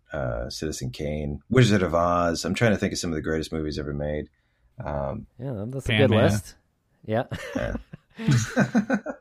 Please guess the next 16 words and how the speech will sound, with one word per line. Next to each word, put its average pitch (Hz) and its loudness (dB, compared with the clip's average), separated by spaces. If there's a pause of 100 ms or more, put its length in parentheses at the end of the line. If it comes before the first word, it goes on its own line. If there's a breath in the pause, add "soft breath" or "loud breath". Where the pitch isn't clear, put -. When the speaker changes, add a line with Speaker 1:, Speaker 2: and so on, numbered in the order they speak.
(240)
Speaker 3:
Now, 98 -4
two 170 8
thousand, 120 4
two 170 6
thousand 110 4
one 104 2
has 101 0
to 104 -6
be 92 -4 (140)
my 90 -4
favorite. 85 -6
What, 110 2
what 113 6
about 107 6
you, 95 2
Tim? 90 -6